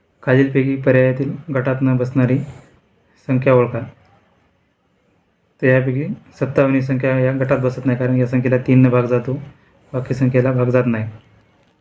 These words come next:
तशाच मूळ, मूळ संख्या येते बाकी. अ,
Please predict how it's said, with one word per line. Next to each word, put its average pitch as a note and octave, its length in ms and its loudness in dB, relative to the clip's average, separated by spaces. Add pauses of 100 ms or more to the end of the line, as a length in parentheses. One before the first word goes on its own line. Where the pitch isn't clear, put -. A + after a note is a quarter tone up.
(1600)
तशाच C3 220 4
मूळ, C3+ 280 6
मूळ C#3 260 2
संख्या C3 300 2
येते B2 180 2
बाकी. A#2 240 -2 (1500)
अ, C3 40 4